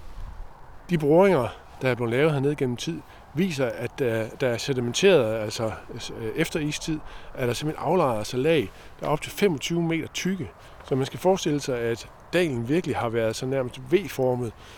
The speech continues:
Øh, i dag se-, ser man så nærmest som U-formet. Men den har nær-, fuldstændig været V-formet, og der har løbet, øh, sådan en rivende strøm nede i bunden af ådalen ud mod vest. Øh, årsagen til, at vi kender det her,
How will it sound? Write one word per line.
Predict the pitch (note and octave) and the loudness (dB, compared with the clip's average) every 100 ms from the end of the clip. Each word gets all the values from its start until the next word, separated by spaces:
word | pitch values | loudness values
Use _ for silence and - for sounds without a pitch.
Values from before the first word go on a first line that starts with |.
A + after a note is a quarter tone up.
| - - | -14 -4
Øh, | A2+ A2 | 0 2
i | G#2+ | 2
dag | A2+ E3 C#3 | 4 4 2
se-, | - | -6
ser | - D3 | -2 0
man | B2 | 0
så | A2+ | -2
nærmest | B2+ B2+ A2+ | -2 -2 -2
som | B2 D3 E3 | -4 -4 -4
U-formet. | - C3 B2 A2 - - - - C3+ | -2 -2 -2 -4 -10 -18 -18 -6 -2
Men | C3+ - - | -2 -2 -2
den | C#3 | 0
har | |
nær-, | C#3+ D3 A#2 A#2+ | 2 0 -2 -8
fuldstændig | - - F#3+ E3+ B2+ | -12 -8 0 2 2
været | B2 C#3 | 0 2
V-formet, | E3+ - C#3 C3 A#2 - | 0 2 0 0 -4 -6
og | C3 | -4
der | B2+ | 0
har | C3 | 2
løbet, | C#3 D3+ C3 A2+ - - | 4 4 4 0 -2 -6
øh, | B2+ G#2+ A2 G#2 | -2 0 -2 -4
sådan | - C#3 | -4 -4
en | B2+ | -2
rivende | C3+ E3 D#3 B2 | 0 6 6 6
strøm | - C#3 C3 | 2 0 0
nede | A#2+ C#3 | 0 2
i | A#2+ G#2 - C#3+ | 0 -4 0 6
bunden | C3+ G#2+ | 6 6
af | G2 G2 - | -4 -6 -4
ådalen | C#3+ D#3+ A2+ G2 F2+ A2 | -4 -2 -6 -6 -6 -8
ud | |
mod | B2 F2+ E2 | -8 -10 -12
vest. | E2 - - - - - B2 | -12 -12 -12 -12 -14 -8 -2
Øh, | A#2 A2 | -2 2
årsagen | C3+ F3 - A2+ | 6 6 6 2
til, | A#2 | 0
at | A#2+ G#2 | 0 0
vi | |
kender | G2+ C3 F3+ | 0 2 4
det | A2 F#2 | 2 -2
her, | G#2 | -4